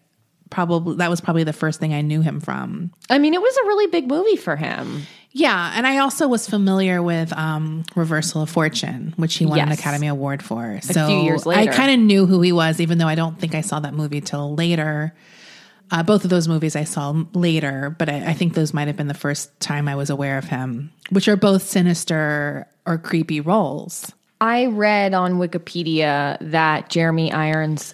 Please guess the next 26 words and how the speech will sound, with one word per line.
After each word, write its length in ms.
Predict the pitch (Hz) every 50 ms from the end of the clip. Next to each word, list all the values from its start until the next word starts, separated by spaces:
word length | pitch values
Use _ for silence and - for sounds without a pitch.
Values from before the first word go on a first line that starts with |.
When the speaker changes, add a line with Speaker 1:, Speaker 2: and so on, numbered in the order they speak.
| - -
Speaker 2:
thanked 460 | - - - 170 165 165 165 165 -
David 340 | 175 160 160 131 151 160 -
Cronenberg 840 | - 175 156 151 156 156 151 156 147 139 139 143 143 143 - - - _ _ _ _ _ -
in 160 | 180 180 185
his 180 | 185 175 156
Academy 460 | 170 165 - 165 160 156 160 156 156 151
Award 580 | 151 147 147 143 143 143 143 139 139 143 147 -
s-, 200 | - - - - - _ - -
speech 640 | - - - - - 196 180 170 - - - - -
for 720 | - - - 196 180 165 160 156 151 151 147 147 165 - - _ _ _ _ _ _ _ _ _ -
Reversal 480 | 180 170 151 147 151 - - 151 143
of 80 | 139 -
Fortune. 640 | - 139 127 123 - - - - 85 - 165 156 165
So 320 | - - 196 190 185 - -
I 80 | 196 208
guess 400 | 185 226 240 254 - - - - _ _ -
Dead 240 | - 196 196 190 185
Ringers 400 | 190 196 185 180 175 165 165 160
really 200 | 170 170 165 160
did 160 | 160 160 147
a 60 | 147
lot 260 | 139 147 143 139 -
for 260 | - - - 143 139 147
his 200 | 151 139 135 -
career. 560 | - - 135 139 156 139 107 - - - - 226
Speaker 1:
Yeah. 640 | 233 254 269 254 214 196 175 175 - 185 196 180